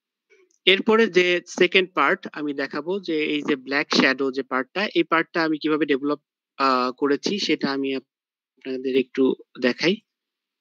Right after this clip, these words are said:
সেটা হচ্ছে যে প্রথমে আমি welcome note লিখেছি একটা, "Welcome to এমকেটি Marketing Communication।"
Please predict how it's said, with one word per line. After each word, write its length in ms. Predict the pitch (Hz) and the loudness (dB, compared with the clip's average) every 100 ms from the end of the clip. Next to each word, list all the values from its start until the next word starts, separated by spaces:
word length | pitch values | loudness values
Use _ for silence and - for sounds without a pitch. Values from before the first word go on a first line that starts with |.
| - | -4
সেটা 300 | - 151 156 | 0 4 4
হচ্ছে 280 | 147 - 147 | 4 4 4
যে 260 | 147 147 | 4 4
প্রথমে 500 | 143 170 170 190 196 | 4 2 2 4 4
আমি 240 | 170 165 185 | 4 4 4
welcome 440 | 143 151 156 156 | 4 2 2 0
note 300 | 147 151 - | 2 2 0
লিখেছি 360 | 135 127 120 131 | -2 -2 0 -2
একটা, 200 | - 165 | -2 0
"Welcome 400 | 156 143 139 131 | 0 0 -2 -2
to 120 | 143 | 0
এমকেটি 520 | 135 127 131 135 131 - _ _ 123 | 0 0 -2 -2 -4 -8 _ _ -6
Marketing 380 | 123 127 131 135 | -4 -2 -4 -2
Communication।" 540 | 131 127 143 143 202 | 0 0 0 0 -2